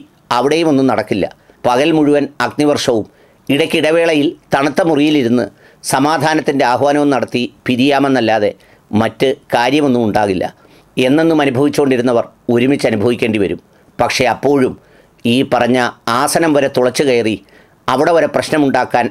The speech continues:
അസ്വസ്ഥരായ മനുഷ്യർക്കും മരണത്തിന് ഭയമില്ലാത്ത മനുഷ്യർക്കും കഴിയുമെന്നുള്ള ഒരു ഗുണപാഠം കൂടി മച്ചമ്പിയും മച്ചാനും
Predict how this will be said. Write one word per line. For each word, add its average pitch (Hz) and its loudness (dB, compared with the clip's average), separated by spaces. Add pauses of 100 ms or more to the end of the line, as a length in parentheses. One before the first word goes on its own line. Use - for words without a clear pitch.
(140)
അസ്വസ്ഥരായ 143 0
മനുഷ്യർക്കും 117 -2 (560)
മരണത്തിന് 160 0
ഭയമില്ലാത്ത 135 2 (100)
മനുഷ്യർക്കും 117 -2 (220)
കഴിയുമെന്നുള്ള 131 2
ഒരു 117 2
ഗുണപാഠം 120 0
കൂടി 98 0 (440)
മച്ചമ്പിയും 160 0
മച്ചാനും 120 0